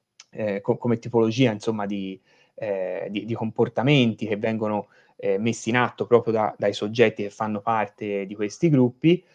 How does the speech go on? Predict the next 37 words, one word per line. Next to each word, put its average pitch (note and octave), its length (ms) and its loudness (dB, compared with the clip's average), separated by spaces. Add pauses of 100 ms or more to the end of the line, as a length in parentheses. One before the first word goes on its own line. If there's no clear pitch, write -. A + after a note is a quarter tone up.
(300)
Eh, B2 400 6
c'è G#3 160 8
una, C#3 460 8 (140)
mm, A2+ 520 -4
all-, A#2 220 -4
all'interno A#2+ 400 4
della B2+ 180 6
Bacua D3 280 6
c'è B2+ 420 6
un, B2 280 0
una A#2 360 0
cerimonia B2+ 520 2
principale A#2+ 960 2 (100)
che C3 140 2
si C#3+ 200 0
chiama, B2+ 460 4 (260)
non A2+ 120 0
a C#3+ 140 4
caso, A2 540 2
Las B2 260 4
Matanzas. A2 1040 -2
Ora G#2 220 -4
io G2+ 340 -4
mi G2+ 120 -14
scuso G#2 360 -10
per G2 140 -4
la F#2+ 100 -6
pronuncia G#2+ 600 -6
e G2 140 -8
non F#2+ 500 -14 (300)
so - 220 -8
se - 160 -18
lo G2 100 -14
spagnolo G2 640 -2
non G2 180 -10
è G#2 100 -8
proprio, G#2 520 -4